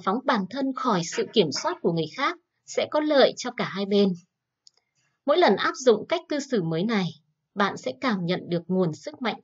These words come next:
tiềm ẩn mà bạn chưa từng biết mình đang sở hữu. Hành động thay vì đối phó không chỉ hữu ích trong những cuộc chạm trán gay go. Và việc tự giác chịu trách nhiệm về hành vi của mình là một yêu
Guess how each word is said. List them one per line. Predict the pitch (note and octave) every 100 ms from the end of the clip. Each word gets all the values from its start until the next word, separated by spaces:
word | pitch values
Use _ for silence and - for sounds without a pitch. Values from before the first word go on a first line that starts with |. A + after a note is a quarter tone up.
| -
tiềm | G#3 F3
ẩn | F#3+ D3 B2+ _ _ -
mà | F3 E3
bạn | D#3 -
chưa | - D4+ D4
từng | G3+ C#3+
biết | A3 - _ -
mình | F#3 D#3 A#2+
đang | F3+ F#3
sở | - F3 C3+
hữu. | D#3+ - B3+ _ _ _ _ _ _ _ _ _ _ _ _
Hành | C4 A#3
động | A3 G#3 - _
thay | D#4 D4+
vì | A3+
đối | E3+ E3 E3
phó | G3 E3 F3 - _
không | _ F#4 D#4+
chỉ | - E3+
hữu | G3+ C4
ích | G4+ G4+ -
trong | D4+ C4
những | C4
cuộc | - F#3 -
chạm | A3 F#3+ -
trán | - D#3+ F#3 C4
gay | A#3+
go. | G#3 G3+ F#3 F3 _ _ _ _ _ _ _ _ - - _
Và | C4 A#3
việc | A3+ -
tự | C4 G#3+
giác | B3+ F4 G#4+ _
chịu | - C4+ -
trách | F#4 F4+
nhiệm | C#4 A3+ -
về | F3+
hành | E3+ G3+ F#3+ E3+
vi | C4 B3+
của | F#3+
mình | F3 F3 D3+ - _ _ _
là | F#3
một | F3 E3 -
yêu | C4+